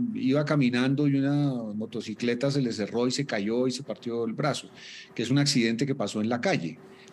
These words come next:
Eh, eso es una modalidad de fraude porque, eh, obviamente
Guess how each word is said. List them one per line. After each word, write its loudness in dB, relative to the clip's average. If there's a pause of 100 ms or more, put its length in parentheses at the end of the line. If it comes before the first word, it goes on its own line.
(240)
Eh, -2
eso 4
es 2
una 2
modalidad 2
de 0
fraude -2 (120)
porque, -2 (220)
eh, -2
obviamente 2